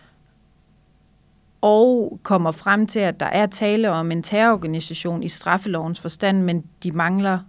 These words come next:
faktisk at fortælle os, om de opfylder gerningsindholdet i paragraf hundrede fjorten. Jamen, i paragraf hundrede fjorten står der, at man skal have lavet en, øhm, det er jo definitionen på terrorisme, man skal have begået en række handlinger, for eksempel, øh, drab,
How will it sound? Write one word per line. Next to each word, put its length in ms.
faktisk 500
at 60
fortælle 440
os, 100
om 200
de 160
opfylder 400
gerningsindholdet 880
i 60
paragraf 420
hundrede 280
fjorten. 460
Jamen, 280
i 120
paragraf 360
hundrede 260
fjorten 360
står 280
der, 100
at 180
man 220
skal 180
have 140
lavet 640
en, 300
øhm, 360
det 100
er 40
jo 60
definitionen 640
på 60
terrorisme, 640
man 180
skal 140
have 120
begået 280
en 120
række 200
handlinger, 580
for 160
eksempel, 600
øh, 320
drab, 420